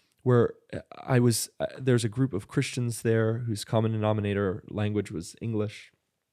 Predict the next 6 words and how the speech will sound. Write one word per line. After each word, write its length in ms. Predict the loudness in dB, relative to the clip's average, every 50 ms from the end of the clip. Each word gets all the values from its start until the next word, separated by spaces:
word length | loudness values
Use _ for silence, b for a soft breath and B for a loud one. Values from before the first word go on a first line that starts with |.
| _ _ _ _ _ -16 -10 _
And, 340 | -4 -2 -2 -2 -2 -6 -8 b b b b b b b b b b b b _
um, 240 | 0 0 0 0 -2 -4
I 80 | -4 -2
kind 200 | 0 2 2 4
of 80 | 4
assumed 600 | 2 0 0 0 0 0 2 0 0 -2 -4 -8